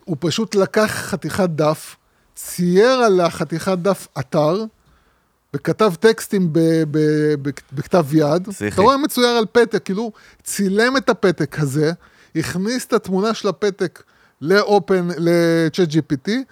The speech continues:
Speaker 1: וביקש, כאילו, "תייצר לי מזה אתר". זה אפילו לא היה אתר שהוא צילם, זה היה פשוט ציור שהוא צייר על חתיכת דף, כולל טקסטים שהוא כתב בכתב יד, שאני אומר לך שאתה בקושי מבין בכלל מה הוא כתב,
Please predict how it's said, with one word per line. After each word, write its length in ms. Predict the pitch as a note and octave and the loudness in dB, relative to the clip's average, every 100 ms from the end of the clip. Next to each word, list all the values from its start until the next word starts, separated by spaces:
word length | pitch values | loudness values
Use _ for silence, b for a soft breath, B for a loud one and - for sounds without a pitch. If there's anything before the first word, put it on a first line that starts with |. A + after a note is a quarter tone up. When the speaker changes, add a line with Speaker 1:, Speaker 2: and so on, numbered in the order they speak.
| b b | b b
Speaker 1:
וביקש, 680 | B2 D#3 A3+ A3 - A3 A3 | -2 2 2 2 2 2 2
כאילו, 320 | - A#3+ B3 | -2 -2 -2
"תייצר 600 | A#3 - E3 D3 - G3+ | -2 0 0 0 2 2
לי 120 | G3 F#3 | 2 0
מזה 320 | E3 D3+ E3 | 0 2 0
אתר". 400 | - E3 A#2 F2+ - | 0 0 0 -6 -12
זה 220 | G#2+ C#3 D3 | -14 -6 -4
אפילו 240 | A3+ B3+ | 0 0
לא 160 | A#3+ A3+ | 2 2
היה 200 | A#3+ A3 | 2 2
אתר 220 | A3+ A#3 | 0 -2
שהוא 200 | A3 G3 | -2 -6
צילם, 640 | - - E3 G#3 G3+ C#3 | -6 -4 0 0 0 -2
זה 100 | B2+ | -4
היה 80 | F3+ | -4
פשוט 280 | F#3+ F#3 F3+ | -4 -6 -8
ציור 640 | - - F3+ F3+ A3+ C4 | -12 -6 -2 0 0 -2
שהוא 160 | - F#3 | -2 -6
צייר 260 | F3+ G3 | -2 0
על 80 | G#3+ | -2
חתיכת 460 | F#3 E3+ D3+ - F#3 | -4 -8 -6 -6 -4
דף, 380 | D3+ G3+ B3+ - B B B - | -2 -2 -2 -10 B B B -2
כולל 300 | F#3 F#3+ A3+ | 4 4 2
טקסטים 560 | - A#3 - - A#3+ | 2 2 2 -6 -6
שהוא 240 | F#3+ G3 F3 | -4 -4 -6
כתב 500 | - D#3+ - G3+ D#3 A#2 G2 - _ _ - | -4 -6 0 2 2 -2 -14 -20 _ _ -14
בכתב 440 | C3+ C#3 - G3+ D#3 | -6 -6 2 2 4
יד, 360 | E3 D#3+ G3+ G#3+ G3 | 2 2 0 -4 -6
שאני 180 | F#3 F3 | -2 0
אומר 120 | G#3 | 0
לך 220 | G#3+ G3 | 0 -4
שאתה 140 | - | -4
בקושי 520 | D#3+ C3+ B2+ C#3 F#3 G3 | -6 -6 -8 -6 -6 -4
מבין 380 | E3 C#3 F3+ | -6 -2 -2
בכלל 180 | E3+ E3 | -2 -2
מה 100 | E3 | -2
הוא 80 | F3 | -2
כתב, 340 | C#3 B2+ E3+ | -4 -4 -4